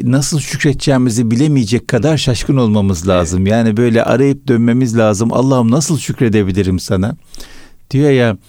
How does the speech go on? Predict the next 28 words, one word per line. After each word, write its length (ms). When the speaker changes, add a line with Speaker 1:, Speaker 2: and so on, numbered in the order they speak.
Speaker 1:
e, 560
elhamdülillah, 840
öyle 340
bir 60
elhamdülillah 600
dedi 180
ki 80
ciğeri 260
sökülecek 440
Speaker 2:
Hmm. 100
Speaker 1:
neredeyse. 320
O 60
kadar 260
içten 320
yürekten 600
dedi 280
diye. 260
Hakikaten 540
bu 220
anlamda 400
çok 260
kıymetli, 580
e, 120
nimetleri 760
fark 380
edebilmek 600
ama 320
nimetlere 560